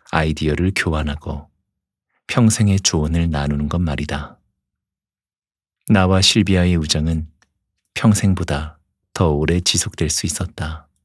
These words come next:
내가 치매 진단을 받았을 때 실비아는 옆에서 내가 치매에 대해 알아가는 과정을 도와주었고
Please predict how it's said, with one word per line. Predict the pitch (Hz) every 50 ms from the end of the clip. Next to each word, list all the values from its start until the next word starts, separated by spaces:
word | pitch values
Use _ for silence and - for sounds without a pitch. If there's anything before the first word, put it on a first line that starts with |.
| _ _ _ _ _ _ _ _ _ _ _ _ _ _ _ _ _ _ _ _ _ _ -
내가 | 107 95 87 90
치매 | 87 - - - 123 110 101 98
진단을 | - - - 90 82 82 82 92
받았을 | 92 - 87 - 87 - - - 76 73
때 | - - 71 73 76 - - _ _ _ _ _ _ _ _ _ _ _
실비아는 | - - - 98 85 73 - 76 69 71 73 71 71 73 73 _ _ _ _ _ _ _ _ _ _ _ _ _ _ _
옆에서 | - 92 87 - 95 87 - 92
내가 | 85 82 80 - 82 80 78
치매에 | - - - - 101 90 87 85
대해 | 80 80 80 82 80
알아가는 | 76 73 73 76 78 73 80 76 76 73 71 71
과정을 | - - - 87 - - 76 78 80 80
도와주었고 | - - 80 76 73 - - - 76 78 - - 80 76 76 71 -